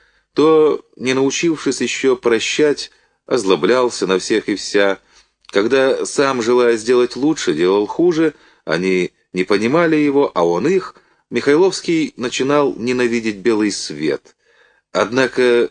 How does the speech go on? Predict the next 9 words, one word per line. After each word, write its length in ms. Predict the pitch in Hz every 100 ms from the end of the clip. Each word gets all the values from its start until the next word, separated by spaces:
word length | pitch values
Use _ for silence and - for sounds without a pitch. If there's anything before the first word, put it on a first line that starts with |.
| _
неожиданно 840 | 101 120 120 110 120 117 113 113 104
для 160 | 107
себя 300 | - 104 110
самого 460 | 101 110 110 123 165
быстро 680 | 107 131 - - 120 117 - _ _ _ _ _ -
преодолевал 720 | 104 107 113 120 127 170 135
это 480 | - 90 90 80 -
мучительное 640 | - 92 92 82 82 82 80
состояние, 800 | 90 - 87 82 78 78 78